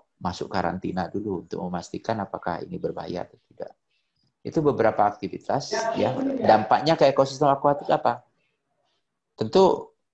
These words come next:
yang paling umum eutrofikasi ya. Misalnya,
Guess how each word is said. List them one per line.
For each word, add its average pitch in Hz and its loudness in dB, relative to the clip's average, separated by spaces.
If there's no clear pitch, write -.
yang 143 2
paling 156 4
umum 175 2
eutrofikasi 180 4
ya. - -8
Misalnya, 135 2